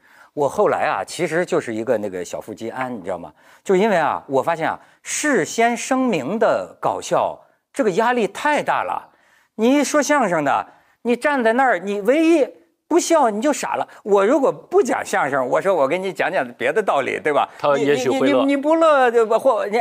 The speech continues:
Speaker 1: 你乐就要意外之喜，
Speaker 2: 对，对。
Speaker 1: 对不对？但是你要是明确为了这个上台的，那要不乐，那就太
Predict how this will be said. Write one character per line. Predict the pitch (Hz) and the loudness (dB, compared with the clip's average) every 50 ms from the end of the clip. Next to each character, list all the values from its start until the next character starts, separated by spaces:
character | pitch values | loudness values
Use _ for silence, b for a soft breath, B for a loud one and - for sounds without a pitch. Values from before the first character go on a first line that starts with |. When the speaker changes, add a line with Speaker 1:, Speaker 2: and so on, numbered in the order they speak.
| 196 202 | -2 0
Speaker 1:
你 | 190 190 | 0 0
乐 | 202 233 254 226 | 2 2 2 2
就 | 180 196 196 | 2 2 0
要 | 185 185 | 0 -2
意 | 202 233 247 208 | -2 -4 -6 -6
外 | 196 226 220 143 | -4 -4 -4 -4
之 | - - 113 104 98 | -6 -8 -10 -12 -12
喜， | - - - 69 - - | -14 -18 -20 -20 -20 -18
Speaker 2:
对， | - - 87 76 | -14 -14 -14 -14
对。 | - - 80 78 | -14 -16 -6 0
Speaker 1:
对 | - 233 208 | 2 2 4
不 | 180 | 4
对？ | 160 156 139 127 - | 2 2 0 0 0
但 | - 269 262 | -2 0 0
是 | 226 233 202 | 0 0 0
你 | 165 143 | 0 0
要 | 147 190 220 | 0 0 0
是 | 196 190 180 160 b b b b b b b b _ | 0 -2 -6 -6 b b b b b b b b _
明 | - 156 156 160 180 226 240 | -6 -2 -2 0 0 -2 -2
确 | - - 226 180 131 | 0 0 0 2 2
为 | 147 151 127 | 0 0 -2
了 | 110 107 | -2 -2
这 | 147 139 104 | -4 -4 -4
个 | 95 | -6
上 | - - 117 90 | -8 -8 -8 -10
台 | - - 78 - | -10 -14 -16 -12
的， | 85 82 - - _ _ _ _ _ _ _ _ _ - | -12 -12 -12 -14 _ _ _ _ _ _ _ _ _ -10
那 | 196 202 185 147 | -8 -6 -6 -6
要 | 131 139 110 101 | -6 -8 -8 -10
不 | - 101 123 180 | -10 -10 -6 -4
乐， | 202 202 156 104 | -4 -4 -4 -6
那 | 107 131 135 127 | -8 -8 -10 -10
就 | - 127 - | -10 -10 -10
太 | - - - 233 233 196 135 - - - | -10 -6 -4 -4 -4 -4 -6 -10 -14 -20